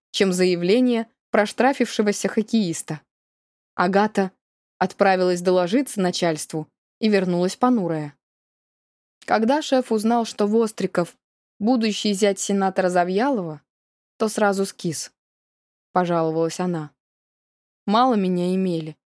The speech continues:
теперь ещё и оттуда прилетит. Завьялову тут половина города принадлежит, и ради своей припадочной дочки он на что угодно пойдёт.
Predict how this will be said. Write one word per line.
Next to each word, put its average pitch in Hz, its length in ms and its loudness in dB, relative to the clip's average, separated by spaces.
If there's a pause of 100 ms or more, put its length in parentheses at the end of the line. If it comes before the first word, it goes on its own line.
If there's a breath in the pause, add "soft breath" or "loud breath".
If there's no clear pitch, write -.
(140)
теперь 208 280 0
ещё 208 240 0
и 202 60 4
оттуда 202 460 0
прилетит. 180 600 -4 (760)
Завьялову 202 760 2 (340)
тут 233 200 -4
половина 247 420 2
города 220 400 2
принадлежит, 185 760 -2 (520)
и 202 80 2
ради 208 240 2
своей 202 500 0 (380)
припадочной 196 680 2
дочки 190 540 0 (440)
он 196 140 2
на 220 100 2
что 240 220 2
угодно 185 380 0
пойдёт. 165 480 -4